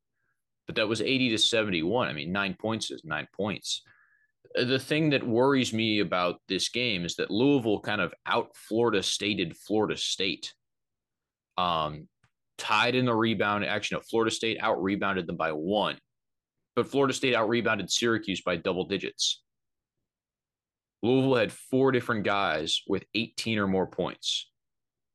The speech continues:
Ty-Laur Johnson, freshman point guard, twenty-seven and eleven dimes. Brandon Huntley Hatfield,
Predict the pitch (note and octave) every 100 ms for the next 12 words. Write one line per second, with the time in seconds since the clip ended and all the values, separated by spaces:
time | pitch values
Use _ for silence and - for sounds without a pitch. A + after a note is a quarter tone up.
0 | _ _ _ _ _ - _ _ _ _
1 | _ - - A2 A#2+ A#2 A2+ A2 A2 A#2
2 | C3+ C3+ - G#2+ A2 A#2 G2 G#2+ G#2+ A#2+
3 | A#2+ B2 B2+ _ _ - - B2 C#3 C#3+
4 | C3 - A#2 - - _ _ _ _ _
5 | G2+ G#2 F#2+ A2 A#2 A2+ G2 F2 C2+ -
6 | - - - _ _ _ _ _ _ _
7 | _ _ G#2 A2+ B2 G#2+ B2 A2 G2 A2+
8 | A#2 - C3 C#3 D3